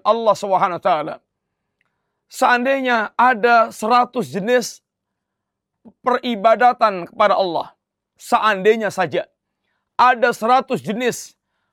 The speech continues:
peribadatan kepada Allah, lalu Anda telah mempersembahkan sembilan puluh sembilan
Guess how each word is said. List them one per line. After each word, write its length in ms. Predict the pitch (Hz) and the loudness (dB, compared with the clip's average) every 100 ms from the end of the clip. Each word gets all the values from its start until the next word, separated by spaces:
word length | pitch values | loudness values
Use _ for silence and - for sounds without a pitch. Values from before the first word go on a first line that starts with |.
| _ | _
peribadatan 1120 | 254 247 247 247 226 190 226 214 262 262 226 208 | -2 0 -2 -6 -4 2 2 2 0 2 -2 -2
kepada 240 | 214 208 | -2 0
Allah, 260 | 190 170 - _ _ _ _ _ _ - | 0 -4 -4 _ _ _ _ _ _ -2
lalu 480 | 208 226 240 262 254 | 2 4 2 -2 0
Anda 480 | 240 254 233 226 214 | 0 0 0 2 2
telah 400 | - 226 220 208 | 0 -2 -2 -4
mempersembahkan 1040 | - 214 214 196 180 233 220 196 - 208 | -4 -4 -4 -6 0 0 0 -4 -4 -4
sembilan 720 | 196 208 196 185 220 226 208 196 | -2 -6 -6 -6 -2 0 0 -4
puluh 320 | 233 226 196 | -4 -4 -2
sembilan 640 | 214 190 190 240 247 220 | -4 -6 -6 -2 0 0